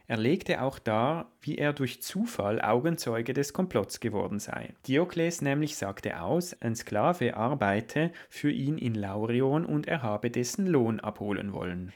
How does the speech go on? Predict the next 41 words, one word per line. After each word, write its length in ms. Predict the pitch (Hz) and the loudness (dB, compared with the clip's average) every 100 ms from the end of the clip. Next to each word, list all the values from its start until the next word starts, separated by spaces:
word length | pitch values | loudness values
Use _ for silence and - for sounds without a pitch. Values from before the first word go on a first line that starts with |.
| - | -6
Er 100 | 123 | -4
sei 280 | 120 107 113 | 2 2 2
sehr 320 | - 143 185 | 0 0 0
früh 260 | - 135 | 0 2
aufgestanden, 960 | 151 104 104 135 - 127 120 131 165 180 - - | 2 0 -4 -4 -2 2 2 2 0 -2 -6 -8
weil 240 | - 110 127 | 0 2 2
er 100 | 143 | 0
sich 280 | - 175 - | 0 0 0
in 80 | |
der 160 | 156 170 | -2 -2
Zeit 380 | - 104 104 - | -2 -2 -2 -6
geirrt 380 | 117 107 - - | -8 -6 -8 -6
habe, 440 | 85 95 104 90 - - | -6 -4 -6 -6 -12 2
denn 160 | 117 | 2
es 220 | 151 143 139 | 2 0 4
war 160 | 139 | 4
hell 240 | 117 101 101 | 4 0 0
durch 260 | 131 127 | -2 -4
den 160 | - 175 | -2 -2
Vollmond. 580 | 95 92 87 85 82 - - _ | -2 -4 -6 -8 -8 -12 -20 _
Als 240 | 117 139 160 | 0 2 2
er 80 | 151 | 2
nun 240 | 147 160 | 2 2
am 160 | 147 120 | 0 -4
Eingang 720 | 104 123 151 143 135 143 143 - - | 0 2 4 4 4 2 0 -4 -2
des 200 | 117 - | -2 -4
Dionysos-Theaters 1120 | - 104 180 175 147 143 - 113 120 120 - | -2 2 2 2 -2 -2 -2 0 0 -2 -2
angekommen 580 | 104 151 165 - 151 147 | -2 -2 -2 -4 -4 -2
sei, 400 | 135 120 131 139 - - - | -2 0 -2 -4 -10 -20 0
habe 260 | 123 147 | 2 4
er 280 | 160 143 151 | 4 2 0
eine 180 | 127 123 | 0 0
größere 480 | 104 101 - 156 143 | -2 -6 -6 -4 -2
Menge 240 | 113 143 | -2 -2
von 180 | - 135 | -2 -2
Menschen 580 | 101 104 120 160 170 175 | -2 -2 -2 -2 -2 -4
vom 300 | - 131 - | -2 -4 0
Odeion 640 | 127 117 104 113 135 156 | 0 2 2 4 2 0
in 140 | - 147 | 0 -2
die 180 | 160 - | -2 -4
Orchestra 800 | 151 160 - 101 - 101 107 | -4 -2 -6 -8 -6 -4 -4